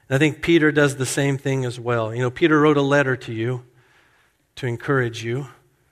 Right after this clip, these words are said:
to walk with Christ and to love Him. And here's an excerpt from Peter's letter to you. He says this,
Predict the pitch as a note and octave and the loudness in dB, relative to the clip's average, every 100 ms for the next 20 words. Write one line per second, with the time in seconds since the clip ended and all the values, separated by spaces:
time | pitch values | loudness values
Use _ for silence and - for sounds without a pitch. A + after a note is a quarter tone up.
0 | _ _ A#2+ A#2 C3 B2+ B2 - - A2+ | _ _ -4 0 0 0 -8 -10 -8 -6
1 | A#2+ - B2 A2+ B2 B2 A#2+ A#2 A#2+ A2+ | -4 -8 -8 -4 0 -2 -4 -8 -6 -8
2 | A2 _ _ C#3+ C3 B2+ A#2+ C3 - C3+ | -10 _ _ 0 2 -2 -4 -6 -4 -4
3 | A#2+ - A#2+ - C3 A#2+ A#2 - B2 B2 | -4 -6 -10 -8 -6 -4 -6 -8 -2 -2
4 | A2+ A2+ A#2 A2+ A#2+ A#2 A2+ - - C3 | -2 -8 -10 -2 -2 -2 -6 -20 -8 -4
5 | B2 D3+ C#3+ B2+ C#3 - - - | 2 2 2 2 2 2 -6 -10